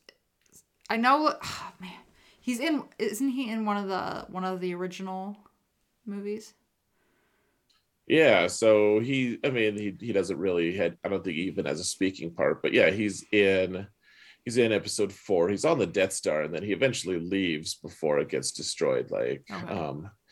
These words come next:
Speaker 2: but in that, that meeting where Vader, it's like, uh, you know, chokes his guy out for, you know, Admiral Motti for Ch-, for
Speaker 1: Mm.
Speaker 2: you know, like, he,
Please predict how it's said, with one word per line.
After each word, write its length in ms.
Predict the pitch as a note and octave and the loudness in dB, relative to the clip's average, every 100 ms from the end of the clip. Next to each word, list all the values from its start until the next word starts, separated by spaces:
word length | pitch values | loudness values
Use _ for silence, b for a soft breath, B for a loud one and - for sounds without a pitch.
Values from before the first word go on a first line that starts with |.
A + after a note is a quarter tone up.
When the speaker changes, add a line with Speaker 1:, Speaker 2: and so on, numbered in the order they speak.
| B B - | B B 4
Speaker 2:
but 140 | C3 | 6
in 80 | A#2 | 6
that, 400 | G#2+ G2+ F#2+ - | 6 6 6 4
that 180 | A2 A#2 | 2 2
meeting 400 | A2+ A2 A2 G2+ | 0 2 2 2
where 320 | F#2 F2+ F#2 | 2 2 0
Vader, 460 | F2+ E2+ E2 E2 | 0 0 0 -2
it's 260 | E2 E2+ - | -4 -6 -4
like, 540 | D#2 D2+ D#2 - - - | 0 0 0 -6 -16 -4
uh, 200 | D#2 C#2 - | -2 -2 -2
you 80 | F2+ | -4
know, 80 | C2+ | -4
chokes 380 | - F2 E2 | 2 2 2
his 140 | F2 E2+ | -2 -2
guy 280 | E2+ D2+ D#2+ | 0 2 2
out 380 | D2 D#2+ F2 | 2 0 -2
for, 480 | - - D#2 D2+ D#2+ - - | -8 -6 -4 -4 -6 -8 -8
you 80 | |
know, 80 | D#2 | -2
Admiral 320 | E2+ E2+ F2+ F#2 | 0 2 0 -2
Motti 380 | F#2 D2+ D#2+ | 0 0 0
for 180 | - E2 | -2 -8
Ch-, 380 | - - - - | -4 -2 -2 -4
for 160 | - F#2 | -4 0
Speaker 1:
Mm. 1120 | - C#4+ D#4 D#4+ D#4+ D4 C4+ A3 G3 D#3 E3+ - _ _ _ - | 2 2 0 -2 -2 -2 0 0 -2 -4 -10 -14 _ _ _ 0
Speaker 2:
you 120 | A#2 | 2
know, 180 | F#2 F#2 | 6 6
like, 160 | D#2+ | 4
he, 240 | - A2 | 4 4